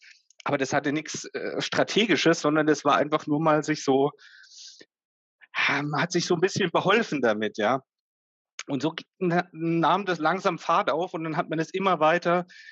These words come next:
entwickelt. Ich kann nachher noch ein bisschen drauf eingehen, äh, dass wir unsere eigenen Tools gebaut haben, dass wir unsere eigenen K P Is gebaut haben und sowas, ja.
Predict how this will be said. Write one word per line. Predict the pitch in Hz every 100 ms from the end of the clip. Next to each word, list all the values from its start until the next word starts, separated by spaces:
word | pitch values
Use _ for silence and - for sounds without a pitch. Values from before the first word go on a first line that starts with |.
| -
entwickelt. | - 135 147 - 170
Ich | -
kann | 147
nachher | 147 151
noch | 147
ein | 156
bisschen | 143 160
drauf | 139 131
eingehen, | 143 151 147 151 151 151
äh, | 135 139 _
dass | 165 160
wir |
unsere | 160 160 -
eigenen | 143 160 156
Tools | - 190 -
gebaut | 147 151 160 156
haben, | 151 151
dass | 139
wir | 151
unsere | 143 -
eigenen | 143 139 151
K | - 160
P | 156
Is | 139 160 165
gebaut | - 147 156 -
haben | 139 143 151
und | 139
sowas, | 147 156 156
ja. | 127 147